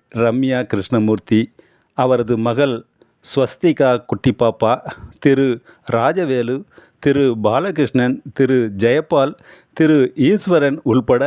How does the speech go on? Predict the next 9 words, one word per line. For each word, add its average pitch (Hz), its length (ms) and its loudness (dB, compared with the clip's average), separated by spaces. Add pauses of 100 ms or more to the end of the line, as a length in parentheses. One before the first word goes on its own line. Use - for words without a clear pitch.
(440)
சுமார் 165 440 2 (100)
இருபத்தைந்து 160 720 2
நண்பர்கள் 139 560 0 (140)
மிகவும் 160 500 2 (120)
ஆர்வமுடன் 165 680 0 (100)
தங்களது 123 560 0
பொன்னான 170 560 -2
நேரத்தை 123 480 0
ஒதுக்கி 123 480 0